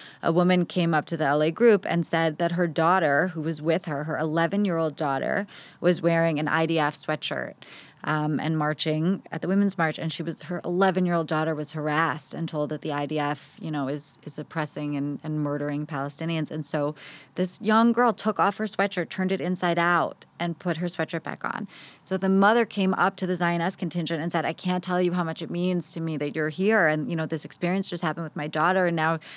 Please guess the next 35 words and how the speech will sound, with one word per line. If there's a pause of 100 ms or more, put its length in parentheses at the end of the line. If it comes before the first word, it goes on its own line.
(200)
you
know,
we're
gonna
raise
her
as
a
Zionist.
We're
gonna
tell
her
that
she
doesn't (240)
have
to
be
ashamed
of
her
Zionism
or
of
the, (120)
the
existence
of
the
Jewish
state."
I
mean,
it's,